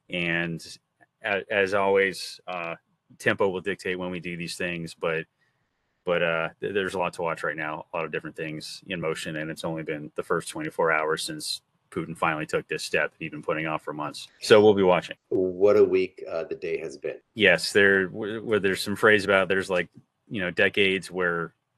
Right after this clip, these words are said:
Speaker 1: weeks of history happen, and then there's weeks where decades of history happen. And,
Speaker 2: <laughs> Yeah.
Speaker 1: you know, I, I don't know if we've hit quite that level of hyperbole yet with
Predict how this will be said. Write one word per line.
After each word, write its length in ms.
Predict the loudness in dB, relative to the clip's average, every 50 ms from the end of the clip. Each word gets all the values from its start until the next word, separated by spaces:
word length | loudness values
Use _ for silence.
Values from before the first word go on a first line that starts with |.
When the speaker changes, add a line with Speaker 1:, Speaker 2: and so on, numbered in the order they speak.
| _ -10
Speaker 1:
weeks 260 | -8 -8 -6 -8 -8
of 80 | -8 -6
history 300 | -6 -6 -4 -4 -4 0
happen, 360 | 0 0 0 -2 -4 -6 -6
and 100 | -6 -6
then 80 | -6
there's 160 | -6 -8 -8 -8
weeks 300 | -8 -8 -10 -10 -10 -10
where 80 | -8
decades 380 | -6 -6 -6 -6 -8 -10 -10 -12
of 80 | -12
history 340 | -10 -10 -10 -8 -8 -8 -6
happen. 360 | -4 -6 -6 -6 -8 -12 -12
And, 160 | -12 -4 -2 -2
Speaker 2:
<laughs> 80 | -2
Yeah. 180 | -2 -6 -10 -12 -12 -16 _ _ _
Speaker 1:
you 80 | -10 -8
know, 180 | -6 -6 -6 -8 -4 -4
I, 100 | 0 4
I 100 | 6 8
don't 120 | 8 10 10
know 120 | 10 8
if 100 | 8 6
we've 140 | 2 0 2
hit 200 | 4 2 2 4
quite 260 | 4 4 4 4 4
that 180 | 4 2 2 0
level 280 | -2 -2 -2 -4 -6
of 60 | -6 -4
hyperbole 540 | -4 -4 -2 -2 -2 -4 -2 -4 -6 -6
yet 300 | -2 0 0 0 0 -2 -6 _ _ -10
with 140 | -10 -10